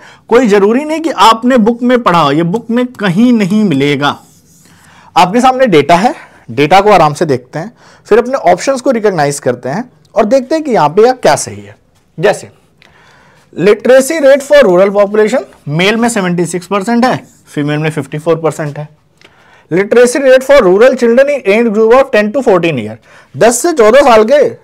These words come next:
जो बच्चे हैं, उनमें मेल, मतलब बॉय किड्स जाते हैं नाइंटी परसेंट एजुकेशन के लिए, वहीं फीमेल कितना जाती है?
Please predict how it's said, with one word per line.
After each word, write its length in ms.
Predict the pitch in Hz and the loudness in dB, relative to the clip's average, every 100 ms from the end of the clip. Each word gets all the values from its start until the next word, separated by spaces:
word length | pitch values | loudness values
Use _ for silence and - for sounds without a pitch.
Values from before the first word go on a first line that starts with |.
| - | -10
जो 160 | 156 196 | -2 0
बच्चे 300 | 170 165 269 | 0 2 0
हैं, 280 | 156 165 - - _ 220 | 0 -4 -14 -20 _ 0
उनमें 440 | 247 294 254 269 | 0 2 2 2
मेल, 400 | 185 208 285 339 - _ _ 175 | 0 2 2 0 -8 _ _ -6
मतलब 220 | 196 240 | -2 -2
बॉय 400 | 160 156 202 262 | -2 2 2 2
किड्स 400 | 269 320 - - | 0 -8 -8 -2
जाते 280 | 175 185 247 | 0 2 0
हैं 100 | 247 | 0
नाइंटी 300 | 170 165 226 | 0 0 0
परसेंट 420 | 233 226 302 247 - _ 180 | 0 -2 -8 -12 -18 _ -4
एजुकेशन 440 | 190 214 226 247 | -4 -4 -4 -4
के 80 | 247 | -2
लिए, 120 | 254 | 0
वहीं 220 | 233 214 | 0 -2
फीमेल 320 | 233 220 311 214 | -2 -2 -2 -4
कितना 220 | 220 233 | -4 0
जाती 260 | 233 233 | 0 0
है? 200 | 269 403 | -2 -2